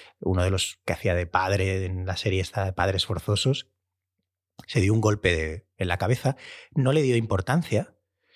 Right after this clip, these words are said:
y, no sé, un día más tarde o dos o unas horas después, no, no, no sé los detalles, murió. Y la gente pensó que era por drogas o por algún tipo de a-,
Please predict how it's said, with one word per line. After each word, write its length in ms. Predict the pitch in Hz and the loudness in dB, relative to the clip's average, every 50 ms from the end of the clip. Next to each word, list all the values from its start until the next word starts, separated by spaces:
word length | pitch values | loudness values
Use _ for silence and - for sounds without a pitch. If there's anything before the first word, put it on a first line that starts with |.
| - - _ _ _ _ | -20 -20 _ _ _ _
y, 300 | - 127 123 117 107 104 | 0 2 2 4 4 2
no 460 | 101 101 101 107 95 90 85 87 95 | 2 0 -2 -4 -6 -6 -6 -4 -4
sé, 120 | - - 113 | -2 -2 -2
un 120 | 92 92 | -2 -2
día 160 | 90 104 104 | 0 0 0
más 180 | 101 98 92 - | 0 -2 -6 -2
tarde 260 | - 113 117 113 107 | -2 -2 0 2 0
o 60 | 95 | 0
dos 340 | 92 101 113 120 123 - - | 2 2 0 0 0 -2 -4
o 300 | 98 85 82 85 80 80 | -4 -4 -4 -4 -6 -6
unas 260 | 80 90 95 87 - | -6 -4 -4 -2 -2
horas 160 | 117 101 95 | -2 -2 -2
después, 400 | 95 98 - - - 113 98 95 | -4 -6 -6 -2 0 0 0 0
no, 140 | 101 101 95 | 0 -2 -2
no, 160 | 87 90 92 | -2 -4 -4
no 140 | 92 92 90 | -4 -2 -2
sé 120 | 87 - 104 | -2 0 0
los 140 | 90 87 | 0 0
detalles, 440 | 85 90 - 107 123 147 160 - - - - - - - - | 0 0 0 2 2 2 2 0 -4 -12 -20 -20 -20 -6 0
murió. 420 | 120 113 117 107 92 90 - _ _ _ _ _ _ _ _ _ _ | 2 2 4 2 0 -2 -4 _ _ _ _ _ _ _ _ _ _
Y 160 | _ 139 131 120 | _ 0 0 0
la 100 | 110 95 | 0 0
gente 220 | - 117 104 98 | -2 0 0 0
pensó 300 | - 113 104 - - 104 | 0 0 -2 -2 -4 -2
que 80 | - 98 | 0 0
era 140 | 92 92 | -2 0
por 160 | - 90 82 80 | -2 -6 -6 -2
drogas 580 | 85 92 107 110 107 107 107 107 101 - - | -2 0 2 2 2 2 0 0 0 -2 -2
o 80 | - 85 | -2 -4
por 120 | - 87 | -2 -2
algún 220 | 85 87 85 90 92 | -2 -2 -2 -4 -6
tipo 220 | 98 90 - 90 | -6 -2 0 0
de 80 | 87 85 | 2 2
a-, 260 | 82 85 92 127 | 2 0 -2 -4